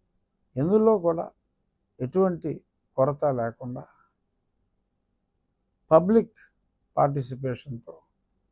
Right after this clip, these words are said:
even రాష్ట్రంలోనే ప్రప్రథమంగా నా నియోజకవర్గం మొత్తం ఒక ఓన్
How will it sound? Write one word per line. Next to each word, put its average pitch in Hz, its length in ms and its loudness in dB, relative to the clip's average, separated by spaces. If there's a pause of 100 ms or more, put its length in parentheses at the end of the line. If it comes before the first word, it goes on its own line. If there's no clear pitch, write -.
(600)
even 175 200 2 (1120)
రాష్ట్రంలోనే 180 680 2 (180)
ప్రప్రథమంగా 143 800 0 (840)
నా 143 100 4 (120)
నియోజకవర్గం 151 800 -2 (120)
మొత్తం 117 280 -2 (1700)
ఒక 127 80 0 (140)
ఓన్ 180 140 4